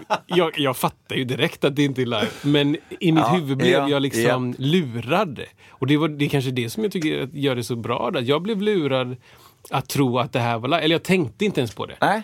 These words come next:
Speaker 1: Jag slutade analysera
Speaker 2: Ja.
Speaker 1: ifall det, "Mm, hur sitter den där fingret på strängen?" Där, där. Utan jag bara tänkte,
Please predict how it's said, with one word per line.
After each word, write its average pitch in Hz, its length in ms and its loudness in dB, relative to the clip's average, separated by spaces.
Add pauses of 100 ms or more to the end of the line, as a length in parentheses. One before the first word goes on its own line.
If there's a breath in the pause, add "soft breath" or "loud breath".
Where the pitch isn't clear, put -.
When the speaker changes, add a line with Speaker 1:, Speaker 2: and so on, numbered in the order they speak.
Speaker 1:
Jag 143 120 2
slutade 160 380 2
analysera 120 920 -2
Speaker 2:
Ja. 135 280 0 (100)
Speaker 1:
ifall 123 340 0
det, 123 140 -4
"Mm, 131 460 -2
hur 131 380 -2
sitter 127 320 -8
den 127 200 -4
där 156 360 -4
fingret 123 440 -2
på 120 240 -4
strängen?" 107 440 -6
Där, 104 140 -8
där. 107 100 -4 (240 loud breath)
Utan 135 160 0
jag 143 80 2
bara 139 100 0
tänkte, 120 360 -4